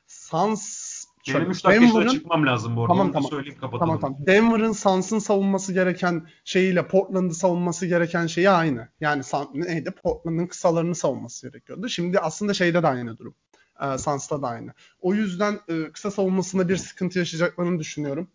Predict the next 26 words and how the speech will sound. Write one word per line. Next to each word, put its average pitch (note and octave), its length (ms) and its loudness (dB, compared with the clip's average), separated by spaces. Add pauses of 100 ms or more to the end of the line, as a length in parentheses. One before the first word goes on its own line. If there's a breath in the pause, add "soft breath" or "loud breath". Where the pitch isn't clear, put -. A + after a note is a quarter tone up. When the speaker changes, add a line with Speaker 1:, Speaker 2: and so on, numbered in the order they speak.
(140)
Speaker 1:
Ellerindeki D3 560 -4
nüveden. D#3 440 -2
Eğer E3 320 2 (400 soft breath)
gelmezlerse F#3+ 640 4
hatta G#3 180 0
gelirlerse G3+ 800 2
bile E3 120 -2
yaşayabileceklerini D#3 880 -2
düşünüyorum. F#3 420 -2
Çünkü E3+ 220 -4
tam F#3 220 0
olarak F3 340 0
gelebilirler D#3+ 600 0
mi D3 120 -2
o C3+ 160 -6 (120)
belli C#3+ 320 -2
değil. C#3 120 -6
Sonuçta C#3 380 -10
bir C3+ 60 -16
süredir C3+ 360 -10
uzaktalar. C#3+ 680 -2 (340 loud breath)
İkincisi G#3+ 560 -4
de C4 200 -4 (360 soft breath)
yine A3 440 6
aynı F#3+ 280 4
şekilde C#3+ 580 -4